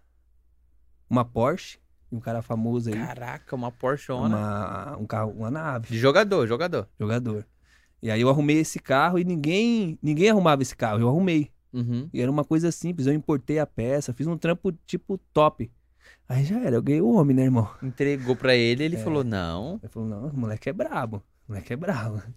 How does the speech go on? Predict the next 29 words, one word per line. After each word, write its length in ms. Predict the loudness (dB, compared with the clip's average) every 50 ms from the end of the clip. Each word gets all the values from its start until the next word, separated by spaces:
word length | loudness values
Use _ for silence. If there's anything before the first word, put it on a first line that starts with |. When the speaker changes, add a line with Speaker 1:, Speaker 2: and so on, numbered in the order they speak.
| -20 -20 -20 _ _ _ -8
Speaker 2:
Caramba, 520 | -6 -4 -2 -2 0 0 0 0 0 0 0
Speaker 1:
Aí 60 | 0
Speaker 2:
então 100 | 0 0
Speaker 1:
depois 240 | 0 0 0 0 2 2
ele 140 | 0 2
mandava 360 | 4 4 6 8 8 8 8 4
os 100 | 4 6
B 120 | 8 8
O 120 | 8 8
tudo 160 | 8 4 0 0
pra 160 | 0 0 2
mim. 260 | 4 4 4 4 2 0 _ _ -20 _ 0
Speaker 2:
Na 140 | 2 2
miúda 440 | 4 4 4 4 4 4 4 6 6
ali, 180 | 6 6 4 2
cê, 140 | 0 -4 -6 -6 _ _ 0
ele 160 | 0 2 2
mandou, 340 | 2 2 2 2 2 0 0 0
"E 140 | 0 2 2
aí, 100 | 2 2
Johnny, 340 | 2 2 2 2 2 0
ninguém 140 | 2 2 4
Speaker 1:
É, 20 | 4
depois 240 | 4 4 4 4 4
Speaker 2:
tá 60 | 4
conseguindo 280 | 2 2 0 0 2 4
resolver 360 | 4 4 4 4 4 6 8 8
Speaker 1:
É, 120 | 8 8
Speaker 2:
aqui?" 280 | 6 4 2 0 0 -2